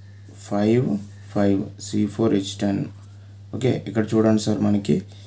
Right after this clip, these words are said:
నేను ఒక కార్బన్ని దాని యొక్క చైన్ని మార్చుతున్నాను. ఓకే, ఏమవుతుంది? సేమ్ కార్బన్స్ అయినా వన్, టూ, త్రీ, ఫోర్. ఓకే,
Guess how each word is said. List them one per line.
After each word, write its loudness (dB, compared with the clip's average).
నేను 2
ఒక 0
కార్బన్ని 6
దాని 4
యొక్క 0
చైన్ని 6
మార్చుతున్నాను. 0
ఓకే, 0
ఏమవుతుంది? 4
సేమ్ 4
కార్బన్స్ 2
అయినా 0
వన్, 2
టూ, -2
త్రీ, 2
ఫోర్. 2
ఓకే, 4